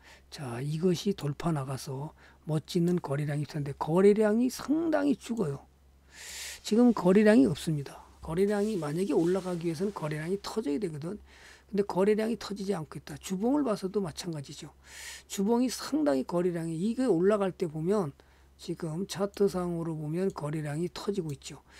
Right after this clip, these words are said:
거래량이 터지고 있습니다. 그런데 지금은 거래량이 거의 급락하고 있습니다.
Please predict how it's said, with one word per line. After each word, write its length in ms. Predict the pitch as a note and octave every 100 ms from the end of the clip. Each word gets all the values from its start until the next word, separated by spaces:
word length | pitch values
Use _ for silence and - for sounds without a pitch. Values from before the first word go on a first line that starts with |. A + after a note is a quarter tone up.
| - -
거래량이 500 | - E3+ F3+ F#3+ G3+
터지고 360 | - G3 F#3+ D#3+
있습니다. 320 | - C#3 C3
그런데 300 | - F#3+ G3+
지금은 420 | - F#3+ F3+ F#3
거래량이 480 | - D#3+ E3 D#3 F3
거의 380 | - D3 D#3+ F#3+
급락하고 720 | - F#3 A#3 B3 - - F3
있습니다. 360 | - D#3 C#3